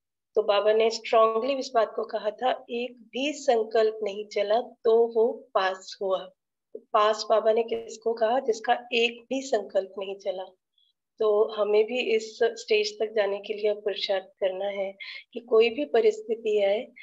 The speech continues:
stage इतनी powerful हो कि एक भी negative संकल्प हमारा ना चले। हमारा लक्ष्य होना चाहिए अभी। ओम शांति।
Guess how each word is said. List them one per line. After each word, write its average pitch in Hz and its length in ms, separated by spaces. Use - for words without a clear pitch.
stage 247 380
इतनी 262 240
powerful 233 600
हो 233 100
कि 233 280
एक 220 180
भी 233 100
negative 208 380
संकल्प 202 560
हमारा 202 300
ना 196 200
चले। 196 420
हमारा - 1600
लक्ष्य 202 240
होना 190 300
चाहिए 196 460
अभी। 214 360
ओम 208 140
शांति। 214 580